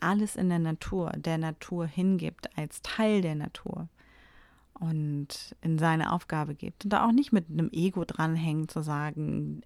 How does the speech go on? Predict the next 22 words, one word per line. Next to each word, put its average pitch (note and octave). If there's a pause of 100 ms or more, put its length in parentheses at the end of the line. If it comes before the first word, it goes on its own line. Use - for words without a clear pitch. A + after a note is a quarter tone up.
„Ey, F#3
ich -
bin F3
die E3
Biene, E3+
die D#3+
heute D#3
fünftausend D#3
Blumen D#3
bestäubt D3+
hast D#3
und -
du D#3+
hast D3+
nur D3+
viertausend D#3
bestäubt, D#3
ich -
bin D#3+
eine D#3+
bessere D#3
Blume, E3